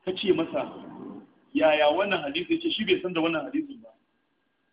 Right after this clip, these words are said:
To ba hadisin Annabi bane, shi ya kusa ya ce haka, ya kusa ya rantsa ya kan haka. An gane wannan ko? Kuma kaga Ibn Taymiyyah malamai da yawa wanda ba aqidar su ɗaya da shi ba, sun mai kyakkyawan yabo. Sun nuna cewa lalle babban malami ne.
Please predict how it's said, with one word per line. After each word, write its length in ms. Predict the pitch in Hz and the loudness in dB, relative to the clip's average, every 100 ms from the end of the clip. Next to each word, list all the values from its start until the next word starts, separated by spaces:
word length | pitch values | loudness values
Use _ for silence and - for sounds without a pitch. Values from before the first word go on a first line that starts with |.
| _ | _
To 60 | 143 | -8
ba 120 | 139 | -8
hadisin 240 | 135 160 151 | -6 -6 -6
Annabi 260 | 123 131 120 | -6 -4 -4
bane, 180 | 120 | -6
shi 120 | 110 156 | -2 -2
ya 60 | |
kusa 200 | 160 160 | -2 -2
ya 60 | 147 | -4
ce 120 | 139 | -4
haka, 180 | 127 135 | -8 -6
ya 80 | 147 | -8
kusa 120 | - 185 | -4 -2
ya 100 | 139 | 0
rantsa 240 | 190 196 | -2 -2
ya 100 | 143 | -6
kan 120 | 151 139 | -6 -12
haka. 200 | 131 - - _ _ _ _ _ - - - - - - - - _ _ _ _ _ 135 - | -10 -12 -14 _ _ _ _ _ 2 2 2 -6 -14 -20 -20 -20 _ _ _ _ _ -20 -10
An 100 | 156 | -4
gane 140 | 170 | -2
wannan 180 | 160 156 | -2 0
ko? 80 | 156 233 - - - _ _ _ _ - | -2 -4 -10 -16 -20 _ _ _ _ -10
Kuma 120 | 170 | -6
kaga 160 | 175 190 | -2 0
Ibn 240 | 185 185 | 0 0
Taymiyyah 360 | 156 160 160 139 | 0 0 -4 -4
malamai 480 | 151 147 139 127 147 | -2 0 0 -2 0
da 60 | |
yawa 260 | 160 175 151 | 2 2 2
wanda 220 | 143 135 127 | 0 -4 -2
ba 220 | 135 131 | -2 -2
aqidar 320 | 131 196 151 | -4 -6 -6
su 80 | 139 | 0
ɗaya 140 | 160 | 0
da 60 | 143 | 0
shi 160 | - 131 | -2 -6
ba, 160 | 127 123 _ _ - | -8 -8 _ _ -4
sun 100 | 277 | 0
mai 120 | 170 | 0
kyakkyawan 380 | 165 175 175 175 | 2 4 4 2
yabo. 240 | 143 131 - _ _ _ _ _ _ _ 165 _ _ _ _ _ _ - | 0 -4 -10 _ _ _ _ _ _ _ -20 _ _ _ _ _ _ -10
Sun 100 | 196 | -4
nuna 140 | 185 - | -4 -2
cewa 160 | 160 | 0
lalle 320 | 147 190 214 214 | 2 0 2 2
babban 240 | 165 165 | 2 2
malami 320 | 170 165 139 285 | 2 2 0 -4
ne. 100 | - | -6